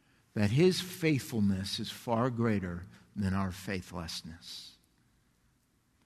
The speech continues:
And remembering who God is and what he has done, you see the effect it has here? It begins to rekindle religious affections.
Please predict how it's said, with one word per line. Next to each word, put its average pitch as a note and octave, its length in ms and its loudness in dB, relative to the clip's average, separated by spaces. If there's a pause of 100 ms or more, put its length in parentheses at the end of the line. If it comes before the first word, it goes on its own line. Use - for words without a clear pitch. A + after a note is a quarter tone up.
(460)
And C3 220 8
remembering G3+ 760 8
who E3+ 440 6
God D3 420 8
is A#2 360 6
and A#2+ 220 6
what D3+ 180 2
he D3+ 240 2
has A#2 180 2
done, A2 500 4 (880)
you C3+ 100 -4
see G#3 180 -2
the G3+ 140 2
effect D#3+ 560 4
it D#3+ 80 2
has F3 320 0
here? G3 240 -2 (1800)
It A2 140 -2
begins E3+ 560 4
to D#3 100 0
rekindle D#3+ 800 2
religious A2+ 760 2
affections. - 960 -8